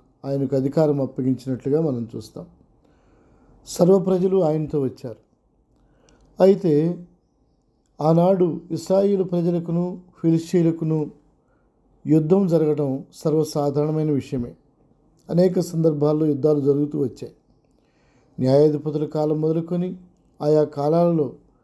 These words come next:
యుద్ధాలు జరగడం అనేది సర్వసాధారణంగా జరుగుతున్న విషయమే. కానీ ఏలా లోయలో జరిగినటువంటి ఈ యుద్ధం యొక్క విశేషం ఏమిటంటే, అంతకుముందు ఫిలిష్తీయ సైన్యమునకు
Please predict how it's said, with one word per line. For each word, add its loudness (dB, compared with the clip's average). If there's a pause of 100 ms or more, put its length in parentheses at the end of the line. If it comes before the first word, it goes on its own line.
(460)
యుద్ధాలు 2
జరగడం -2
అనేది -2
సర్వసాధారణంగా 0
జరుగుతున్న -4
విషయమే. -10 (960)
కానీ 2 (440)
ఏలా 4
లోయలో 0
జరిగినటువంటి -4 (140)
ఈ -4
యుద్ధం 2
యొక్క 0
విశేషం -2
ఏమిటంటే, -4 (920)
అంతకుముందు 2
ఫిలిష్తీయ -2
సైన్యమునకు -2